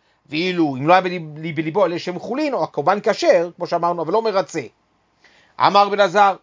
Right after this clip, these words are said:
אז ככה הגמרא מגיעה לתירוץ הזה. אמר רבי אלעזר, חטאת ששחטה לשם חולין כשרה, משום חולין פסולה. כלומר,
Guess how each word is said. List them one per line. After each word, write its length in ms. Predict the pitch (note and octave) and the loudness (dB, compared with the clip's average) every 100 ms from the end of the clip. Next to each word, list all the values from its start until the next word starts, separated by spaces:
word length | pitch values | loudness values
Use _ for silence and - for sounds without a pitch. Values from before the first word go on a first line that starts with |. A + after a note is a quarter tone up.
| _ | _
אז 100 | - | -6
ככה 180 | G#3+ G3 | -2 -2
הגמרא 320 | E3 F#3 G3 | -2 0 0
מגיעה 260 | F#3 E3 F3 | 0 -2 -2
לתירוץ 320 | E3 D#3 D3 | -4 -8 -8
הזה. 200 | B2+ G#2+ _ _ _ _ _ - | -10 -12 _ _ _ _ _ 2
אמר 160 | G#3 | 4
רבי 0 | |
אלעזר, 340 | A3+ G3+ A3+ F3 | 4 4 2 2
חטאת 360 | F3+ G3+ A#3 | -4 0 -2
ששחטה 420 | G#3+ - F#3+ G#3 | -2 -8 -4 -2
לשם 260 | G3 F3+ F#3+ | -2 -4 -10
חולין 300 | E3+ F3+ F#3+ | -8 -8 -8
כשרה, 380 | - D#3+ B2+ C3+ | -4 -2 0 -2
משום 320 | D#3 - B3+ | -2 -6 -8
חולין 440 | F#3+ A#3+ C4 A#3+ | -4 -2 -2 -4
פסולה. 420 | G3+ - A3+ G#3 F#3 _ _ _ _ _ _ _ _ _ _ _ _ _ _ _ _ _ _ _ _ | -6 -6 -2 -2 -2 _ _ _ _ _ _ _ _ _ _ _ _ _ _ _ _ _ _ _ _
כלומר, 500 | E3+ F#3 F#3+ D#3+ | 2 6 6 4